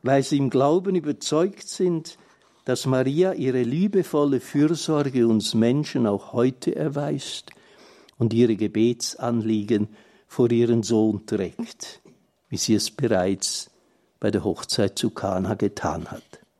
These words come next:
Wenn wir diese intime Einheit, die zwischen Maria und Jesus besteht, auf uns wirken lassen,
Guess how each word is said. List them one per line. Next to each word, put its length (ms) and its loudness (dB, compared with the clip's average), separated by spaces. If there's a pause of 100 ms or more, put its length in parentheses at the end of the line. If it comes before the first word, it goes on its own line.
(1200)
Wenn 160 6
wir 120 2
diese 260 0
intime 680 2
Einheit, 960 -4
die 100 -4
zwischen 340 0
Maria 480 0
und 240 0
Jesus 500 0
besteht, 640 -2
auf 200 0
uns 280 -2
wirken 440 -2
lassen, 520 -4